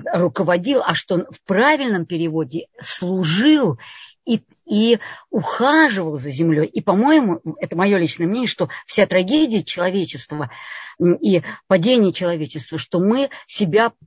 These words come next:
м, как вин-, постоянно и в христианстве так, и во всех, что мы венец природы. С одной стороны, это, это, конечно, так, но с другой стороны, м, м, мы таким образом, мы как бы природу поставили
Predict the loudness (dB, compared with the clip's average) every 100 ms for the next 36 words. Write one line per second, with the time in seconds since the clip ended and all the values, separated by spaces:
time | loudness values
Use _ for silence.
0 | _ -6 -4 -4 -6 -8 0 2 2 -2
1 | -6 0 2 2 0 -2 -4 -8 -2 -2
2 | -2 -6 -6 -2 -2 -2 -4 0 -2 -2
3 | -14 -2 4 4 4 2 0 -2 -4 -4
4 | -2 -2 -4 -6 -10 -16 -20 -20 -20 -10
5 | 0 2 2 0 0 0 0 -2 -4 -4
6 | -6 0 2 2 0 -4 0 0 2 0
7 | -2 -4 -2 -2 -4 -4 -2 0 -2 -6
8 | -20 -20 -20 _ 0 0 0 _ -10 -6
9 | -6 -4 -4 2 2 2 0 -4 -2 -2
10 | -2 -4 -4 -4 -4 -4 -4 -6 -4 0
11 | 0 -2 -8 -6 -6 -2 -2 0 -2